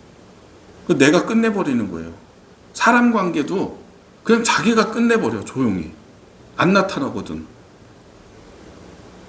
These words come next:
어디에서도 환영받지 못해요. 어떤 일도 이루지 못해요. 내가 끝내는 게 아니라 하나님이 끝내는 거예요. 나 혼자 끝내는 게 아니라 사람과의 관계도요,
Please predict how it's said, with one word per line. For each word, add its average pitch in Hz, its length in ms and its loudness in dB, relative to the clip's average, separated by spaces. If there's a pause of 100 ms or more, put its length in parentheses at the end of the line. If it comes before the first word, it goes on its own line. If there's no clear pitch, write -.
(100)
어디에서도 156 720 2
환영받지 151 580 -8
못해요. - 300 -14 (920)
어떤 185 380 2
일도 139 280 0 (160)
이루지 110 360 -4
못해요. 80 280 -12 (1300)
내가 190 300 4
끝내는 170 480 0
게 156 80 -2
아니라 117 460 -6 (320)
하나님이 226 580 -4
끝내는 156 380 -8
거예요. - 280 -16 (320)
나 123 140 4
혼자 196 380 4
끝내는 180 400 -4
게 151 100 -4
아니라 135 240 -4
사람과의 165 640 -2
관계도요, 123 880 -4